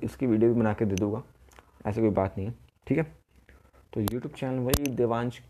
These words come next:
कुमार डीए के, डीपी लगी होगी, ओके?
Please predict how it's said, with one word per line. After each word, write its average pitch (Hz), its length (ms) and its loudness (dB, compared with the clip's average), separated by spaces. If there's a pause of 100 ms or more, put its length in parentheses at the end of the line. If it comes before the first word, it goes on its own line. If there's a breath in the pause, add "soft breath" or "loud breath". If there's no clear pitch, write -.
(120)
कुमार 139 440 -2
डीए 113 440 -2 (100)
के, 120 280 -4 (720)
डीपी 123 440 -2
लगी 127 240 2
होगी, 113 380 -2 (1300)
ओके? 123 420 -6